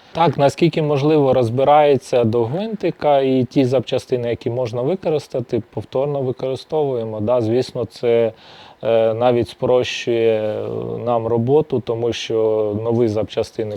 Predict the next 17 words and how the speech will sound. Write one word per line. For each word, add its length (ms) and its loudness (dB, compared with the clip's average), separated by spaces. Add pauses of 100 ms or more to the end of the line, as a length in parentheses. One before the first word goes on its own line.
коштують, 680 -6
е, 540 -2
грошей, 500 -4 (380)
а 100 0
якщо 340 2
є 160 4
донор, 440 0
то 720 -6
повторно 500 -2
це 160 -4
можна 320 -4
використати. 640 -4
В 60 0
основному, 460 2
в 40 -4
принципі, 480 -2
ми 460 -2